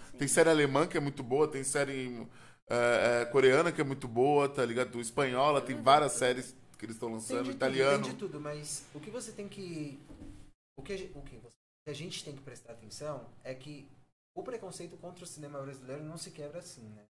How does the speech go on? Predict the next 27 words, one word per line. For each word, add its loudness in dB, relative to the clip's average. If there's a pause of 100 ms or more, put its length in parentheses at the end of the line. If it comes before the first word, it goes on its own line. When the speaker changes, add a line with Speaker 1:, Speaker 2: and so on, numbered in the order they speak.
(1200)
Speaker 3:
E -12
nem -8
contra -8
o -8
cinema -10
de -12
outros -12
países, -10
de -12
outras -12
culturas, -20 (420)
idiomas, -14
a -12
vontade -14
de, -18 (480)
isso -14
talvez -12 (600)
não -8
vá -6
ser -12
quebrada -8
com -16
o -10
acesso, -10
o -10
acesso -14
facilita. -14